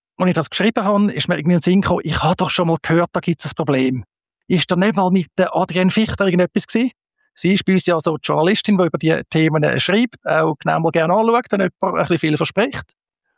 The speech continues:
Und tatsächlich habe ich gefunden, es hat im Mai zwanzig zweiundzwanzig einen Beitrag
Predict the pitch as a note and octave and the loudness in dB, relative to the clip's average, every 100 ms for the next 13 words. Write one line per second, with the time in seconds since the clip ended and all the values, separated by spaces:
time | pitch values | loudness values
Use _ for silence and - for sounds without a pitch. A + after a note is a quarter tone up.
0 | - D#3+ - - F3 A3+ - E4+ - - | -6 -4 -4 -4 -2 -2 0 -2 -2 -10
1 | - F3+ - F3+ G3+ A3+ A#3+ E3 - E3 | -2 -2 0 0 0 2 0 -2 -2 -4
2 | - D#3 D#3 E3 G#3 G#3+ A#2+ _ - D3 | 0 0 2 2 0 0 -4 _ -6 -4
3 | D3 - F3 G3+ - F#3 F#3 - - D3+ | -4 -4 -2 -2 0 0 0 -4 -4 -2
4 | D3+ F#3 - F#3+ F#3 | 0 0 0 -4 -4